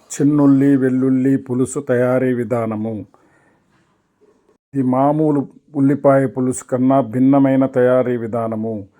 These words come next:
స్కిప్ చేయకుండా చూడండి, లైక్ చేయండి. ముందుగా పావు కిలో చిన్న ఉల్లిపాయలను తొక్కు తీసి పెట్టుకోవాలి.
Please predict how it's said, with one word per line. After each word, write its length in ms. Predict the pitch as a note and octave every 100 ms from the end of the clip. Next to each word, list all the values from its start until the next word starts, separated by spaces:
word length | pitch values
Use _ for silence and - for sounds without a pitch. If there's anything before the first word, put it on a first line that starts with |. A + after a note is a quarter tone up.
| _ _
స్కిప్ 500 | - - C#3+ C#3 -
చేయకుండా 500 | D3+ C#3 C#3 B2+ C3
చూడండి, 680 | B2+ - C3 B2 B2 A#2+ C#3
లైక్ 440 | A2+ B2 B2 - B2+
చేయండి. 600 | A2+ G#2 G2 G#2+ F#2+ F2+ _ _ _ _ _ _ _ _ _ -
ముందుగా 500 | C3 C3+ C#3 C3+ C3+
పావు 440 | C3 C3 C3 C3 -
కిలో 280 | C3 C3 C3+
చిన్న 320 | C3+ B2+ C3+
ఉల్లిపాయలను 760 | B2+ C3 B2+ - B2 B2 A#2+ C3 -
తొక్కు 240 | A#2 -
తీసి 300 | C3+ A#2+ - -
పెట్టుకోవాలి. 960 | - - - A#2 G#2+ G#2 G2+ G#2+ G2